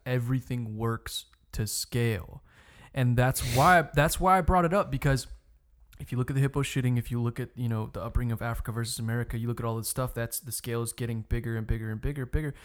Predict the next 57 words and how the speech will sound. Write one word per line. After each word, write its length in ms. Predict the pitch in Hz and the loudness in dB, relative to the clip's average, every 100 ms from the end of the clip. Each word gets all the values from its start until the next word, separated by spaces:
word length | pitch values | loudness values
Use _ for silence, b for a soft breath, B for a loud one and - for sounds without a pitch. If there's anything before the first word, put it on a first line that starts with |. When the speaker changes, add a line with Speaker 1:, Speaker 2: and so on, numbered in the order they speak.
| B B | B B
Speaker 1:
And 200 | 127 - | -2 -2
if, 160 | 143 - | -4 -6
if 240 | 131 139 | -8 -10
you 80 | 131 | -8
keep 240 | 127 151 139 | -6 -6 -2
looking 400 | 135 135 131 117 | -4 -2 -4 -4
at 260 | 117 - | -8 -6
scales 420 | - - 143 156 131 | -8 -4 -2 -2 -2
like 180 | 113 - | -4 -2
that 220 | 110 104 | -4 -2
and 100 | 113 | -4
you 80 | 113 | -6
say, 480 | - 117 110 110 - _ _ - | -4 -4 -4 -6 -12 _ _ -20
"Okay, 420 | - 104 110 147 - - _ - - - | -12 -6 -4 -6 -10 -20 _ -20 -16 -12
if, 240 | 123 - - _ _ - | -12 -12 -18 _ _ -2
let 160 | 127 | 2
me," 240 | 151 180 170 _ | 4 4 0 _
if 200 | 143 - | -6 -2
you 120 | 165 | 0
look 200 | 180 170 | 0 -2
at 60 | 147 | -2
that 160 | 127 110 | -4 -2
and 80 | |
you 60 | 120 | -2
say, 200 | - 113 | -2 -2
"Okay, 380 | 139 - 147 165 _ - | -2 0 0 -2 _ -8
if 140 | 117 | -2
this 220 | 147 180 | 0 2
happens, 400 | 175 156 185 185 - b b - | 2 2 -2 -6 -10 b b -8
let 260 | 143 147 185 | 0 2 2
me 120 | 185 | 2
assume," 400 | 160 - 170 160 | 0 -2 -2 -2
and 100 | 143 | -2
you 60 | 151 | -2
think 140 | 165 | 0
about 160 | 151 139 | -2 -2
something 200 | 151 135 | -4 -4
that 100 | 127 | -4
happens 300 | 127 - 117 | -4 -4 -4
on 160 | 107 | -4
Earth 220 | 110 139 - | -4 -4 -6
that 120 | 98 | -8
you 240 | 107 107 - | -8 -10 -10
already 280 | 113 120 117 | -4 -2 -2
know 260 | 110 113 127 | -2 -2 -2
happens, 500 | 127 127 151 165 - b b b b | -4 -6 -8 -10 -16 b b b b
but 100 | 117 | -4
you 120 | 139 | -2
just 160 | 139 131 | -2 -2
kinda 200 | 139 123 | -2 -2
do 140 | 131 | -2
a 20 | |
logical 380 | 131 127 123 120 | -2 -2 -4 -6
experiment. 480 | 117 - 147 110 104 | -8 -6 -6 -6 -8
If 100 | 107 | -10
you 60 | 120 | -8
say, 240 | 123 110 | -6 -6